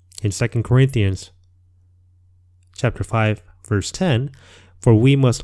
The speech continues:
all appear before the judgment seat of Christ, that everyone may receive the things done in his body according to that he hath done, whether it be good or bad."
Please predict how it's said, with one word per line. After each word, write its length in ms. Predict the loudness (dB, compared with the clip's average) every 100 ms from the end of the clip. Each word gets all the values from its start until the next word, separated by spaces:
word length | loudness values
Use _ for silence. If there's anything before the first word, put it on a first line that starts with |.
| -2
all 240 | 2 2
appear 360 | 2 0 0 0
before 680 | -2 2 4 4 2 -2 _ _ _ _ _ _ _
the 100 | -6
judgment 420 | -2 0 0 -2 0
seat 180 | -2
of 100 | -2
Christ, 460 | -2 -2 -2 -4 -12 -16 -20 -20 _ _ _ _ _ _ _
that 180 | -10 -8 -4
everyone 520 | 2 4 4 2 -2 -12 _ _ _ _ _ _
may 160 | 0 2
receive 420 | 2 0 -2 -2
the 60 | -6
things 760 | -4 0 0 -2 -6 -14 -20 _ _ _ -4
done 260 | 0 2
in 160 | 2 0
his 260 | 0 0 0
body 540 | 0 0 -2 -6 -10 _ _ -10
according 480 | -4 0 0 0
to 480 | -4 -6 -6 -4 -8 -14 _ _ _ -20 -14 -8
that 180 | -8 -4
he 140 | -4
hath 300 | -4 -6 -4
done, 340 | -2 -2 -4 -12 _ _ _ _
whether 480 | 0 0 0 -4 -6 _
it 180 | -10 -6
be 140 | -6
good 200 | -4 -2
or 80 | -2
bad." 440 | -4 -6 -8 -14